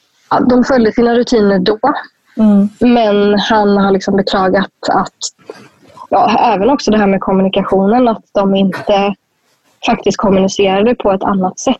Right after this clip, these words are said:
Speaker 1: till oss.
Speaker 2: Ja.
Speaker 1: Och lät oss liksom förstå att, ja, vara uppmärksam på, på symptom, vad
Speaker 2: Ja.
Speaker 1: som händer.
Speaker 2: Och därmed
Speaker 1: Eh, så
Speaker 2: också
Speaker 1: det är väl en
Speaker 2: rutinerna
Speaker 1: del.
Speaker 2: som de hade var bristfälliga, liksom.
Speaker 1: Ja,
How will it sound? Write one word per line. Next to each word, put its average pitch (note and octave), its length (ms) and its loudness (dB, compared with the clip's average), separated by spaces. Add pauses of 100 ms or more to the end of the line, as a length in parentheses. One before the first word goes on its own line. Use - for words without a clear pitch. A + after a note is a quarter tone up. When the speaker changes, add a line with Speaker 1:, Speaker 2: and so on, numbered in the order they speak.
(240)
Speaker 1:
till - 200 0
oss. - 400 -6 (160)
Speaker 2:
Ja. A#3+ 180 0
Speaker 1:
Och G3+ 60 0
lät F#3+ 240 -2
oss F#3+ 120 -4
liksom G3 300 0
förstå A3 460 0
att, - 540 -6 (800)
ja, A3 240 0
vara G#3 120 2
uppmärksam A3 600 0
på, G3+ 460 0 (240)
på G#3+ 120 -4
symptom, G#3 640 0 (240)
vad A#3 100 0
Speaker 2:
Ja. G#3+ 40 -2
Speaker 1:
som G3+ 160 -4
händer. G3+ 520 0 (420)
Speaker 2:
Och A3+ 120 2
därmed G#3 340 0
Speaker 1:
Eh, G3 60 0
så G#3 120 0
Speaker 2:
också A3 120 -2
Speaker 1:
det A#3 80 0
är A#3 80 2
väl A#3+ 120 2
en A#3 160 2
Speaker 2:
rutinerna G#3+ 320 0
Speaker 1:
del. G#3+ 80 0
Speaker 2:
som G3 120 2
de F#3+ 140 0
hade F#3+ 360 0
var G#3 180 0
bristfälliga, G#3+ 640 -2
liksom. - 240 -4 (920)
Speaker 1:
Ja, B3+ 320 0